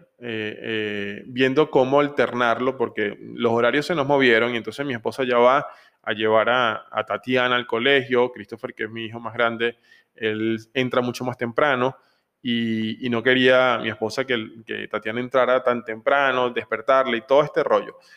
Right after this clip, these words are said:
Pero al final todo esto lo que me llevó es decir, "Bueno, ¿cómo hago yo?". Porque para mí este tiempo de la mañana, las horas iniciales de la mañana,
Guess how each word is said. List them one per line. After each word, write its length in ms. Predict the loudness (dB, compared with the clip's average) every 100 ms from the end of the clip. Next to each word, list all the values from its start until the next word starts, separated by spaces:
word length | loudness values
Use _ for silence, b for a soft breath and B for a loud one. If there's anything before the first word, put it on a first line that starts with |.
| b 0
Pero 120 | 2
al 60 |
final 300 | 2 2 2
todo 280 | 4 6 6
esto 200 | 4 0
lo 120 | -2
que 60 | 0
me 100 | 2
llevó 200 | 4 4
es 80 | 4
decir, 240 | 0 0
"Bueno, 300 | 0 0 -2
¿cómo 260 | -2 0 2
hago 160 | 4
yo?". 240 | 4 4 4
Porque 560 | -4 0 -2 -2 -14 _
para 180 | 0 0
mí 240 | -2 -4
este 300 | -6 -4 -6
tiempo 680 | -4 -2 -2 -2 -2 -2 -2
de 100 | -4
la 100 | -2
mañana, 440 | -2 0 0 0 -2
las 280 | -4 -6
horas 400 | 0 2 2 -2 _
iniciales 640 | -8 -8 0 2 2 0
de 80 | -4
la 80 | -6
mañana, 380 | -2 -2 -2